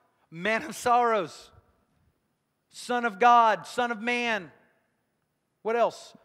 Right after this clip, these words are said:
He's got the name above all names. The Redeemer, the Savior, my healer. We sang most of these things just today.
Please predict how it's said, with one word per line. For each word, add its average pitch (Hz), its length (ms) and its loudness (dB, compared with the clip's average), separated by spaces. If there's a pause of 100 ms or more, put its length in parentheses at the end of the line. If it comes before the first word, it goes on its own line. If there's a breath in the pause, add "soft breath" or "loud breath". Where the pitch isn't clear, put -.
(360)
He's 180 140 -18
got 240 200 2
the 240 80 -2
name 240 260 -4
above 233 320 0
all 247 140 2
names. 240 640 -8 (1160)
The 226 100 -4
Redeemer, 220 880 -6
the 185 80 -6
Savior, 233 840 -4 (1000)
my 240 240 0
healer. 269 800 -2 (640)
We 220 100 -10
sang 240 460 -8
most 254 440 -4
of 247 80 -14
these 220 200 -10
things 226 320 -10
just 233 300 -6
today. 262 560 -2